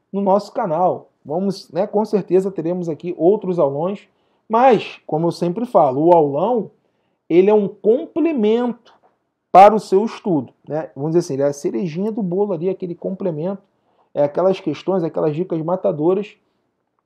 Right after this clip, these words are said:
que com certeza ajudam, mas não é, vamos dizer assim, o, o mais importante aqui, pessoal, agora sendo sincero pra vocês, se você tá nessa, ah, vários alunos, se você não tem a base,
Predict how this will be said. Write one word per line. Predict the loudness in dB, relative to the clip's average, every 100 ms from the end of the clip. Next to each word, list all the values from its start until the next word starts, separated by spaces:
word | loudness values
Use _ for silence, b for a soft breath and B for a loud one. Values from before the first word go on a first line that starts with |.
| _ _ -6
que | -4
com | 2 2
certeza | 4 0 2 0 2 2
ajudam, | 0 -2 -2 -4 -8 _ _ _ -8
mas | 4 6 6 4 -2 _ _ _ _ _
não | -4 0 2 4
é, | 6 4 2 -10 _ _ _ -12
vamos | -10 -2
dizer | 2
assim, | 2 0 -14 -16 _
o, | -14 -12 -12 -8
o |
mais | 0 2 2
importante | 0 -4 -4 -6 -6
aqui, | -8 -4 -4
pessoal, | -6 -10 -12 -10
agora | -4 -2
sendo | -2 -6 -6
sincero | -8 -6 -2 -2
pra | -2 -6
vocês, | -6 -10 -12 _ _ _ _ _ _ _
se | -10
você | -4 -2 0
tá | 0 2
nessa, | 2 0 -4
ah, | -4 -6 -10 -6
vários | -4 -4 -2
alunos, | -4 -4 -8 -12 -16 _
se | -10
você | -4 -4
não | -4
tem | -4 -6
a | -4
base, | -2 0 2 2 -2 -10